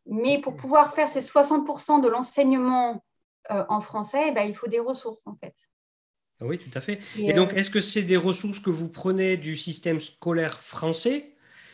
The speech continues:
Speaker 2: Euh, puisqu'il y a déjà toutes les ressources, j'imagine, il y a déjà toutes les, tous des,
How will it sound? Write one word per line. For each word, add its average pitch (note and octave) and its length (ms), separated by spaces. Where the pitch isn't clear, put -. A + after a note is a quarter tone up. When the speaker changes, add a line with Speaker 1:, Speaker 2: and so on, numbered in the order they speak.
Speaker 2:
Euh, C#3+ 320
puisqu'il C3+ 380
y C3+ 40
a C3+ 60
déjà C3 260
toutes D3+ 220
les C#3+ 80
ressources, C#3 420
j'imagine, C#3 380
il D#3 40
y C#3+ 40
a C3 40
déjà C3+ 240
toutes C3+ 200
les, C#3+ 160
tous C#3+ 100
des, C#3+ 260